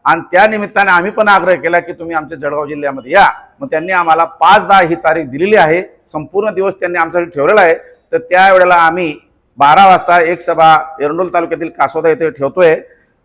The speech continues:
आणि दुसरी सभा अंमळनेर येथे तीन वाजता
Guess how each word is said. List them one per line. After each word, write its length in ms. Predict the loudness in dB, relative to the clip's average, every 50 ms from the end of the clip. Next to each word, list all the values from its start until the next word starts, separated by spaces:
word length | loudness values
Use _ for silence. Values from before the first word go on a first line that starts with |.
| _ -2
आणि 880 | 0 2 4 4 4 4 2 2 0 -4 -6 -6 -6 -6 -6 -6 -8
दुसरी 340 | -8 -10 -10 -8 -6 -6 -4
सभा 340 | 0 0 2 4 4 4 4
अंमळनेर 440 | 2 0 -2 -4 -2 -2 0 0 0
येथे 180 | 0 -2 -4
तीन 260 | -8 -8 -8 -8 -4
वाजता 520 | -2 -2 -2 -2 0 0 2 2 2 0